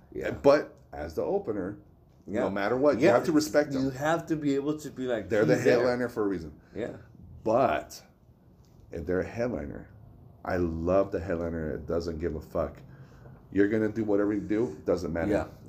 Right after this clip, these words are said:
Speaker 1: Uh,
Speaker 2: You're gonna destroy
Speaker 1: fucking
Speaker 2: an island.
Speaker 1: great example,
Speaker 2: You're gonna
Speaker 1: bro.
Speaker 2: go back out there and kill.
Speaker 1: Great fucking example.
Speaker 2: You're
Speaker 1: Adam
Speaker 2: not
Speaker 1: Hunter,
Speaker 2: afraid.
Speaker 1: bro.
Speaker 2: Yes.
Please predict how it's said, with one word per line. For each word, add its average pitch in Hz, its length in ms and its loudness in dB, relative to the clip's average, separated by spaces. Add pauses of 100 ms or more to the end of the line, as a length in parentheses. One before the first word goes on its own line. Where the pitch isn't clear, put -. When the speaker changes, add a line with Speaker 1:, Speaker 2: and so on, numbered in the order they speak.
(120)
Speaker 1:
Uh, 117 60 -4
Speaker 2:
You're 110 120 4
gonna 110 260 2
destroy 123 680 4
Speaker 1:
fucking 113 260 4
Speaker 2:
an 104 60 4
island. 113 180 4
Speaker 1:
great 196 160 8
example, 156 600 2
Speaker 2:
You're 110 100 2
gonna 110 140 4
Speaker 1:
bro. 107 140 2
Speaker 2:
go 107 120 -2
back 104 140 -2
out 104 140 -2
there 92 100 -8
and 76 160 -14
kill. - 300 -6
Speaker 1:
Great 170 260 4
fucking 165 320 -6
example. 120 540 -6
Speaker 2:
You're 101 120 -2
Speaker 1:
Adam 131 180 4
Speaker 2:
not - 80 -2
Speaker 1:
Hunter, 165 200 0
Speaker 2:
afraid. 101 220 2
Speaker 1:
bro. 85 180 -2 (160)
Speaker 2:
Yes. - 480 -6